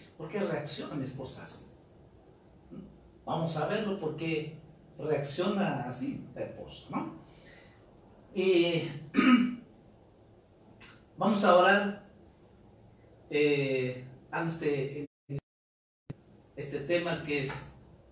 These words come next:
estoy seguro que Dios nos va a hablar y Dios lo va a edificar, ¿no? Tanto hombre y mujer,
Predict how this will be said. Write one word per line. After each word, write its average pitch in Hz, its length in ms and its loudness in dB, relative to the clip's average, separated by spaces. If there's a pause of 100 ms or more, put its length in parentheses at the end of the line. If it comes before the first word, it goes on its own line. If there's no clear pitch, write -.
(320)
estoy 165 200 -2
seguro 156 300 0
que 131 180 -4
Dios 147 400 -4
nos 131 220 -8
va 135 120 0
a 139 120 -6
hablar 170 580 -2 (380)
y 127 140 -4
Dios 147 160 2
lo 131 100 2
va 147 300 0
a - 80 -14
edificar, 120 880 -8 (240)
¿no? - 340 -6 (320)
Tanto 277 400 -2
hombre 202 300 0
y 160 40 0
mujer, 156 480 -4